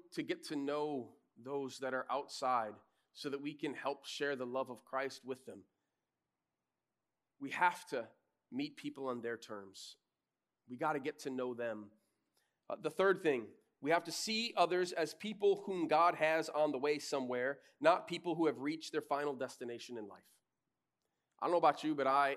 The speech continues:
am definitely not arrived yet. I'm very much still on the way.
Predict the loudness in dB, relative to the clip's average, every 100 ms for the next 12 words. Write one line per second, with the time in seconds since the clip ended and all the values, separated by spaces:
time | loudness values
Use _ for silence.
0 | -2 -6 -2 -4 -4 -6 -6 -2 -2 -2
1 | -2 -4 -6 -12 -16 -8 -2 -2 -2 -2
2 | 0 0 -2 -4 -4 -8 -6 -4 -4 -6
3 | -10